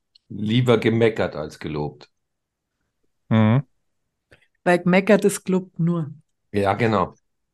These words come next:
Speaker 2: <laughs> So könnte man's hier tatsächlich auch sagen. Ähm,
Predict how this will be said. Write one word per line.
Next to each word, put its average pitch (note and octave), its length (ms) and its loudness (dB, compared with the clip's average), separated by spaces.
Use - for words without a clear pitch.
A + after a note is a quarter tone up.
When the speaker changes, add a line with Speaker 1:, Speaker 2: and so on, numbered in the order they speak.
Speaker 2:
<laughs> D#3 560 0
So C3 120 0
könnte C#3 260 -2
man's D3 200 0
hier C#3+ 120 -2
tatsächlich C3+ 440 -4
auch B2+ 100 -6
sagen. C3 300 -6
Ähm, A#2 260 0